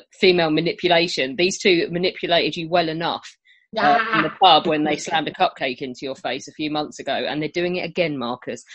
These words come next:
Speaker 1: Beth, if you can't have Elizabeth and Mister Darcy, who would you go for?
Speaker 2: I think I'd have to go for the cyclist. I think your six thousand miles like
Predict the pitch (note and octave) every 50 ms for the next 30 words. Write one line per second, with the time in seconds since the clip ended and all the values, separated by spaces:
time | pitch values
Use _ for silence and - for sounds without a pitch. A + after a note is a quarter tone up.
0 | - - D#5 A3 F#3+ D#3+ - - F3+ F3+ - A3 G#3+ - A#3 A3+ A3+ G3+ G3+ A3
1 | G#3 G#3 G#3 G3+ G#3 G#3 G3+ F3+ - F#3+ F3+ - F#3 F#3 F#3+ F3+ - - F3 F3
2 | G3 F#3 F3+ F3+ E3+ - D#3 C#3 D3 D#3 F3 F3 E3+ F3+ F3 E3+ D#3+ D#3 D#3 -
3 | - C#3+ C#3 C3+ C#3 - _ _ _ _ _ _ _ _ _ _ _ _ _ _
4 | _ _ _ _ - B3+ C4 C4+ C#4+ D4+ D4 D4 D4+ D4 C#4+ C#4 C#4 - - D4
5 | C4+ C4 C4 C#4+ C#4 C4+ C4 C4+ C4 C4+ B3+ C4 C4 - C#4+ C#4 C#4+ C#4 - _
6 | - A#3 B3 C4 C4+ B3+ A3 - F#3+ - A#3 A#3 A#3 A#3 A3 - - F#3 - -
7 | - - A#3+ A3+ A3+ A3+ A#3 A3+ A#3 A3+ G#3+ G#3 F#3+ F#3 F#3+ F#3 F3 -